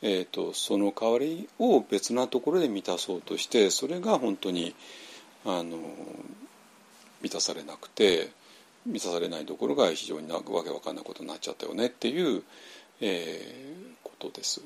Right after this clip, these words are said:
で、それで、えーと、そうなると皆さんは、えー、何に、あの、疑問を持つかっていうと、疑いを持つかっていうと、宗教全般ですよね。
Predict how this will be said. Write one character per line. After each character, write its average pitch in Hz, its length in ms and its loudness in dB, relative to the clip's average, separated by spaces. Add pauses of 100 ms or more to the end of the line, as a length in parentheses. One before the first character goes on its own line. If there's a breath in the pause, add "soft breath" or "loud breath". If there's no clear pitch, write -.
で、 127 120 2
そ 175 200 2
れ 202 120 4
で、 170 440 10 (600 loud breath)
え 120 120 4
ー - 20 -6
と、 107 360 4
そ 139 200 4
う 139 40 8
な 143 140 6
る 117 80 0
と 101 120 2
皆 104 180 0
さ 101 80 0
ん 95 160 0
は、 120 300 8 (680 soft breath)
え 85 420 -2
ー、 95 40 -6
何 135 240 0
に、 80 280 -6 (920)
あ - 160 -8
の、 - 120 -10 (760)
疑 87 160 -4
問 80 180 -6
を - 40 -10
持 87 200 -8
つ - 200 -4
か - 140 -6
っ - 20 -14 (880 soft breath)
て - 100 -4
い - 100 -6
う - 140 -10 (100)
と、 92 360 4
疑 85 360 -2
い 78 120 -8
を - 200 -4
持 - 160 -8
つ - 140 -6
か - 100 -8
っ - 40 -10
て - 140 -12
い - 40 -4
う - 80 -10
と、 - 200 -6
宗 131 300 2
教 78 260 -2
全 92 340 -4
般 82 260 -8
で - 100 -12
す - 160 -6
よ - 60 -8
ね。 151 200 -8